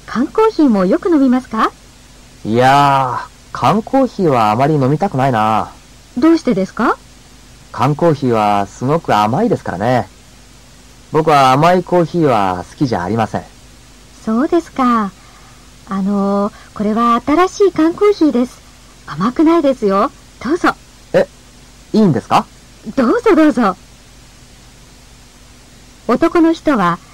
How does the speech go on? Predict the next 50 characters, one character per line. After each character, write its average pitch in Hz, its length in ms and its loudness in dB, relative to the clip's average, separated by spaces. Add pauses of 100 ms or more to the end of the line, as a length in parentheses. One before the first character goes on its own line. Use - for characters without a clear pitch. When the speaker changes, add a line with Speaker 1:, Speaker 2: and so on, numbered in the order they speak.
(140)
Speaker 1:
ど 302 160 4
ん 370 80 -2
な 311 100 0
コ 262 140 0
ー 285 80 4
ヒ 277 200 -2
ー 196 40 0
が 165 120 -2
好 - 120 -14
き 233 100 -2
で 170 120 -4
す - 100 -18
か？ 220 180 -4 (1600)
A。 220 280 0 (1040)
Speaker 2:
甘 156 240 4
い 220 80 2
コ 190 180 0
ー 180 40 4
ヒ 180 160 -4
ー 160 60 0
が 107 140 0
好 - 120 -18
き - 80 -6
で - 100 -6
す。 - 180 -20 (1600)
Speaker 1:
B。 214 320 2 (720)
Speaker 2:
甘 185 240 4
く 208 120 -2
な 208 100 4
い 202 120 2
コ 147 140 0
ー 147 60 4
ヒ 147 140 -6
ー 135 80 0
が 101 140 -2
好 - 100 -20
き - 80 -8
で 87 100 -10
す。 - 200 -20 (1200)
Speaker 1:
C。 196 460 0 (920)
Speaker 2:
缶 190 240 2
コ 240 160 2
ー 214 60 4
ヒ 151 140 -4
ー 120 80 -2
が 101 140 -2
好 - 120 -18
き 110 100 -6
で 82 80 -8
す。 - 180 -20